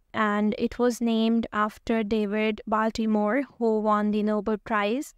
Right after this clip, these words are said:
So David basically introduced this classification system in nineteen seventy-one, and it groups the viruses into the seven classes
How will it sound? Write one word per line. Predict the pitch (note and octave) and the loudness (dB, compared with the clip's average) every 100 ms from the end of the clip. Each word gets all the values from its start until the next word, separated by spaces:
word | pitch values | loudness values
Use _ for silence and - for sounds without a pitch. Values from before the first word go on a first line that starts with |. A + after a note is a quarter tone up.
| _ | _
So | - B3+ | -2 0
David | A#3+ B3 B3+ C4 C4 - | 2 2 4 2 0 0
basically | A#3 - - A#3 | -2 -2 -4 0
introduced | A#3 A3+ A#3+ A3 A3+ A3+ - | 0 0 0 0 0 0 -2
this | A#3 A3+ | -4 -4
classification | - A3 G#3+ A3 G#3+ G#3+ A#3 | -2 -2 -2 -6 -4 -4 -4
system | A3 A3 - A3+ G#3 - | -4 -6 -4 -2 -2 -2
in | A3 | 0
nineteen | G#3+ G#3+ G#3+ A3 | 2 2 2 0
seventy-one, | A3+ A3 G#3 G#3 G#3+ G#3 G#3+ A3 D#4+ _ _ - _ _ - | 0 0 0 0 0 0 0 -2 -6 _ _ -20 _ _ -4
and | A3+ G#3+ G#3+ - | 0 2 0 0
it | B3 | -4
groups | - A#3 A3+ - | 0 0 0 -2
the | A3+ | -2
viruses | A3 G#3 G#3 A3+ G#3+ | 0 0 -2 -4 -2
into | A3 A3+ | -2 -2
the | G#3+ | -4
seven | - A3 G#3+ | -2 0 0
classes | A3 A3 G#3+ - C4+ D#4 - | -2 0 0 2 2 2 -2